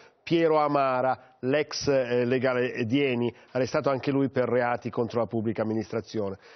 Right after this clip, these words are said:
Amara è il trade union con un'altra grana che scuote anch'essa la Procura di Roma.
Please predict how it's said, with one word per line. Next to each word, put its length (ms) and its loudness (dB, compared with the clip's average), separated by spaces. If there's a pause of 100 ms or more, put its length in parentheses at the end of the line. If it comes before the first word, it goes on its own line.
(420)
Amara 460 2
è 60 0
il 80 -2
trade 240 0
union 340 2
con 140 0
un'altra 580 2
grana 480 0
che 140 -4
scuote 480 0
anch'essa 580 -2
la 140 0
Procura 440 0
di 120 0
Roma. 360 2